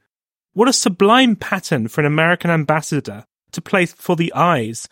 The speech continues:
of two young ladies. We all know that some things may be overlooked, which can hardly be excused,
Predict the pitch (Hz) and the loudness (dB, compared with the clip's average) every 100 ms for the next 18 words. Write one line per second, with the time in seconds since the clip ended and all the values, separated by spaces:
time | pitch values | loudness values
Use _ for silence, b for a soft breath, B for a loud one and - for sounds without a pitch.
0 | b 131 - - - 170 120 110 110 110 | b -14 -10 -8 0 0 0 -2 -4 -4
1 | 113 135 156 120 - - - _ _ _ | -2 2 2 -2 -10 -16 -18 _ _ _
2 | _ _ _ _ 190 220 262 254 202 190 | _ _ _ _ -2 2 4 4 4 2
3 | 185 - 202 202 196 175 170 170 160 156 | 0 -2 0 2 2 0 0 0 0 0
4 | 143 139 139 120 - - - _ _ _ | 2 2 2 0 -6 -18 -20 _ _ _
5 | _ - 160 - - 170 - 170 175 143 | _ -4 -4 -4 -4 -4 0 2 2 0
6 | 131 131 123 - - 165 117 76 - | 0 -2 -2 -8 -4 -2 -2 -8 -16